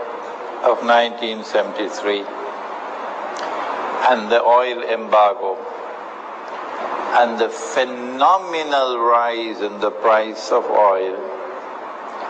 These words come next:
from, what was it? The price of gold rose from forty to a hundred and sixty.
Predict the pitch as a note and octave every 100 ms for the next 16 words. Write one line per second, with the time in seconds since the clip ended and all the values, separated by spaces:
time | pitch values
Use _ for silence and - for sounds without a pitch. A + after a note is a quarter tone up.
0 | - - - - - - - - - -
1 | B2+ A#2 A2+ G#2+ - - - - - -
2 | - - - - - E2 D#2 D#2 - -
3 | - - - - - - - - - -
4 | - - - - - - - - - -
5 | - - - - A#2 - A2 G2+ G2 F#2+
6 | - - - - - - - - - -
7 | - - D3 - C#3 C#3 C3+ A2+ - D3
8 | E3 C#3 A2+ A2 G#2+ - A2 G#2 - -
9 | - - - - - - C3 C3 - F3+
10 | E3 - - - - - - - - -
11 | - - - A2+ G#2+ G#2 G2+ F#2+ - -
12 | - G#2 G2+ G#2+ A2 G#2+ G#2+ G2+ - -
13 | - - B2